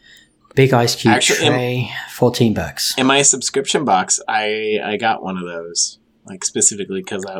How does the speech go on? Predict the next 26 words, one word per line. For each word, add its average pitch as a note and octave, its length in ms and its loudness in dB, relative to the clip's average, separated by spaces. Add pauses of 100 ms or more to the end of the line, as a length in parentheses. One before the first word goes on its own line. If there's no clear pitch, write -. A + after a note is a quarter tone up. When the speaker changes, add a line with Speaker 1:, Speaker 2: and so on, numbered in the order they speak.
Speaker 2:
I G#2+ 100 -4
wanna, G2 460 -10 (760)
I, - 160 -8
I A#2+ 160 4
like A#2 240 2
drinking G2+ 320 -4
scotch, A2 400 -2
and E2 120 -6
so F2 240 -8 (360)
having F#2+ 340 0
that F2 220 -10 (100)
to, F2+ 380 -12 (340)
to, F2 380 -18
um, E2+ 400 -18 (840)
use G2+ 320 0
a F#2 140 0
big F#2 180 -4
ice F#2 200 -2
cube F2 200 -6
when F2 120 -8
you F2 100 -12
drink E2+ 220 -10
scotch F2+ 280 -6
is D#2+ 120 -10
very E2+ 240 -10
nice. - 320 -10